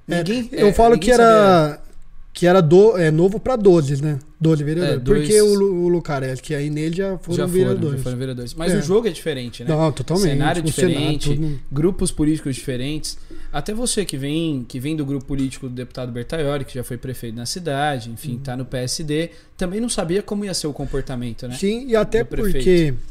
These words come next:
Speaker 1: eu trabalhei na gestão Marcos Mello, né? Eu tava na prefeitura. Então eu tinha contato com os, com os vereadores. Então, por exemplo, o que vai ser? Eu sabia se,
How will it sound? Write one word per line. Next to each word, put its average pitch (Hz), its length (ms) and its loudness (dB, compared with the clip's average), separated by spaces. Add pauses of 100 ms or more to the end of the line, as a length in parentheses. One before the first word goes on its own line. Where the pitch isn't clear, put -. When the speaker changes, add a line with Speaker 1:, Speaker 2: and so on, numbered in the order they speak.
Speaker 1:
eu 160 120 2
trabalhei 185 340 0
na 202 100 -2
gestão 151 320 0
Marcos 143 300 -2
Mello, 139 260 -4
né? 139 160 -4
Eu 135 80 -6
tava 156 280 -6
na 170 80 -2
prefeitura. 131 560 -2 (440)
Então 156 320 2
eu 196 160 6
tinha - 280 -2
contato 160 420 -2
com 165 140 -2
os, 160 200 -6 (120)
com 170 320 -2
os 170 100 -2
vereadores. 185 640 0 (560)
Então, 226 520 0 (180)
por 190 140 0
exemplo, 147 300 -2 (920)
o 160 120 -2
que 220 120 -6
vai 214 160 2
ser? 147 280 0
Eu 156 120 4
sabia 220 580 0 (340)
se, 220 560 -2